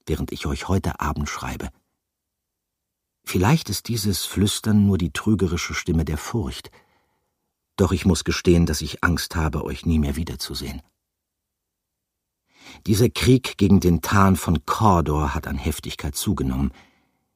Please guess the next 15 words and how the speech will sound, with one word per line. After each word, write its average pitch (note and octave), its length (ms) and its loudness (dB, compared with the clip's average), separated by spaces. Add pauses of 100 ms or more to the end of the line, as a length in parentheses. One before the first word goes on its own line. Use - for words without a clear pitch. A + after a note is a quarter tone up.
(240)
ebenso F#2 400 4
wie F#2 80 6
mein F2 240 6
Glauben, F2 600 4 (100)
dass - 180 -4
ich - 160 -10
die E2+ 120 -2
Freuden F2 480 2
des D2+ 120 -4
folgenden D2+ 480 0
Friedens D2 480 -2
nicht C2+ 200 -8
mehr C#2+ 100 -6
erleben C2+ 380 -6
werde. C2+ 220 -8